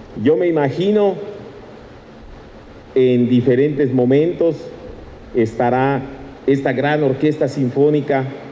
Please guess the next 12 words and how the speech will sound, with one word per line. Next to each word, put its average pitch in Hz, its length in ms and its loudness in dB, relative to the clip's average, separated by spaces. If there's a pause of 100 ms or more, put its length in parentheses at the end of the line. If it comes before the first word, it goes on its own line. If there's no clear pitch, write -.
(1500)
ensayando 139 920 2 (1000)
como 135 300 2
parte 160 760 -2 (400)
de 131 120 2
su 139 160 -2
actividad 127 680 0 (320)
académica 120 800 0 (960)
cotidiana, 127 720 2 (2000)
y 170 80 0
podrán 147 420 2
estar 151 380 0
aquí 190 460 -2